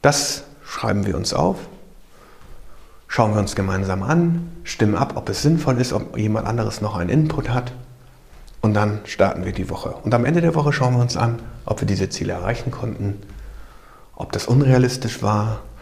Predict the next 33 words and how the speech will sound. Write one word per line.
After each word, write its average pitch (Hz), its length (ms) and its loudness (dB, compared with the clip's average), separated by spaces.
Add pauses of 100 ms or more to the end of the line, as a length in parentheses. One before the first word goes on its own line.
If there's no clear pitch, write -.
(160)
was - 180 2
dazwischen 110 460 -2
gekommen 110 340 -2
ist 92 300 -6 (400)
und 139 180 8
was 139 140 2
wir 139 80 6
daraus 135 260 0
gelernt 123 380 -2
haben. 87 260 -6 (1300)
Und 95 120 -4
genau 92 220 -2
die 92 100 -4
gleichen 151 680 2 (100)
Kennzahlen 113 680 -2 (640)
kann - 180 -4
man 92 120 2
dann 87 160 -2
auch 127 280 -2 (380)
am 101 120 0
Ende 104 160 -2
des 165 160 2
Monats 202 320 0
messen. - 300 -10 (800)
Kann - 120 -4
man 92 100 0
dann 87 120 -2
auch 135 320 -2
in - 120 -2
das - 220 0
Management 131 400 0
Review 120 300 -4
packen. - 320 -12